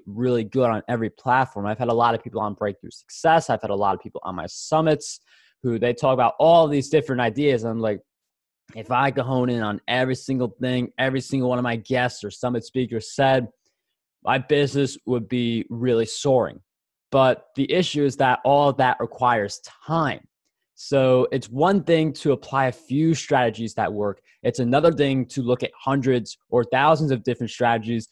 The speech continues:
and try to incorporate all of those in one go. So you have to pick the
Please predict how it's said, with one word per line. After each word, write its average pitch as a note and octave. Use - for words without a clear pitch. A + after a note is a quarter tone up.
and A#2
try C3+
to C3+
incorporate B2
all A#2+
of G#2+
those A#2
in G#2+
one G2+
go. A#2
So D3+
you D3
have F#3+
to F3+
pick F3
the B2